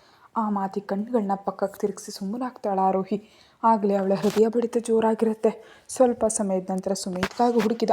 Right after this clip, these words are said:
ಆರೋಹಿಗೆ ಆ ರೂಮ್ನಲ್ಲಿ ಅವನು ಕಾಣಿಸೋದಿಲ್ಲ. ತನ್ನ ಎದೆ ಮೇಲೆ ಕೈ ಇಟ್ಕೊಂಡು, "ಅವನು ನನ್ನ ಹತ್ರ ಇದ್ದಾಗ ನನ್ನ ಹಾರ್ಟ್ ಬೀಟ್ ಯಾಕೆ ಇಷ್ಟು ಜೋರಾಗಿ ಬಡ್ಕೊಳ್ಳುತ್ತೆ? ಖಂಡಿತ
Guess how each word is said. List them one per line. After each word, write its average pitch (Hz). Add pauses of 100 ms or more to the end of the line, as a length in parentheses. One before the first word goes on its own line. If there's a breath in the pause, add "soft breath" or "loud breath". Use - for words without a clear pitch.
ಆರೋಹಿಗೆ 214
ಆ 196
ರೂಮ್ನಲ್ಲಿ 208
ಅವನು 254
ಕಾಣಿಸೋದಿಲ್ಲ. 233 (600 loud breath)
ತನ್ನ 233
ಎದೆ 196
ಮೇಲೆ 254
ಕೈ 214
ಇಟ್ಕೊಂಡು, 208
"ಅವನು 202
ನನ್ನ 196
ಹತ್ರ 196
ಇದ್ದಾಗ 208
ನನ್ನ 196
ಹಾರ್ಟ್ 190
ಬೀಟ್ 277
ಯಾಕೆ 277
ಇಷ್ಟು 254
ಜೋರಾಗಿ 262
ಬಡ್ಕೊಳ್ಳುತ್ತೆ? 247 (440 loud breath)
ಖಂಡಿತ 202